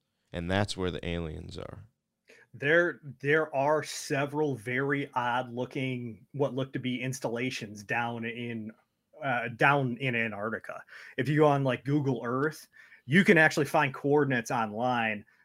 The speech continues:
Speaker 2: that will send you to these random places on Google Earth that it looks like there's, you know, whether it be, uh, looks like a plane crash down there,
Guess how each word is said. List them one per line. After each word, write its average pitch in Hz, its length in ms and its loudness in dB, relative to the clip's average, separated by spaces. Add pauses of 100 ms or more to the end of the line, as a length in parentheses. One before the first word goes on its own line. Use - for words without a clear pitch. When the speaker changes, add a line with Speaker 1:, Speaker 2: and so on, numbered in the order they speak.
Speaker 2:
that 127 120 4
will 113 100 -2
send 139 300 0
you 120 120 -2
to 147 160 -2
these 113 200 -4
random 117 540 0
places 117 480 -6
on 107 220 -6
Google 110 340 -6
Earth 120 220 -4
that 107 100 -4
it 107 120 -8
looks 120 220 -6
like 107 180 -4
there's, 104 280 -10
you 127 140 -6
know, 98 120 -10 (300)
whether 127 260 0
it 120 100 -6
be, 120 500 0 (100)
uh, 131 60 -2
looks 131 280 -4
like 120 120 0
a 104 120 -4 (120)
plane 151 400 -2
crash 123 460 2
down 117 480 0
there, 98 400 -10